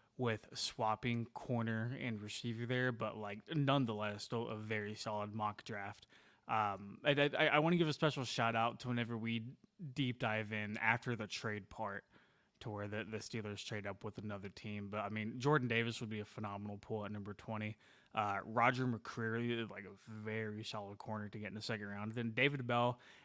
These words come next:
admittedly so, I don't know, um, leaps and bounds about David Bell, but, I mean, if you're getting a wide receiver into third, you hope he can somewhat produce, and he's not gonna come in and, uh,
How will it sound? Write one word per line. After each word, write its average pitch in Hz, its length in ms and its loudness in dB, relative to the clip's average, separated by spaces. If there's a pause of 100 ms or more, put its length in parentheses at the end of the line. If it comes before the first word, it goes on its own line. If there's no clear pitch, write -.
admittedly 165 720 10
so, 147 340 4
I 135 180 2
don't 131 520 2
know, 113 420 0 (100)
um, 104 480 -8 (540)
leaps 120 260 0
and 101 160 -4
bounds 104 320 -2
about 110 300 -2
David 113 320 -4
Bell, 113 240 2
but, 107 300 -2 (360)
I 113 120 2
mean, 117 280 4
if 123 140 2
you're 135 100 2
getting 151 200 4
a 139 40 4
wide 127 240 6
receiver 120 380 0
into 104 160 -2
third, 110 500 0
you 110 180 -4 (140)
hope 127 360 4
he 147 80 6
can 127 340 0
somewhat 151 460 -4
produce, 170 460 0
and 120 260 0
he's 147 180 0
not 165 180 4
gonna 135 160 0
come 117 280 0
in 113 260 0 (400)
and, 104 380 -2 (180)
uh, 101 320 -2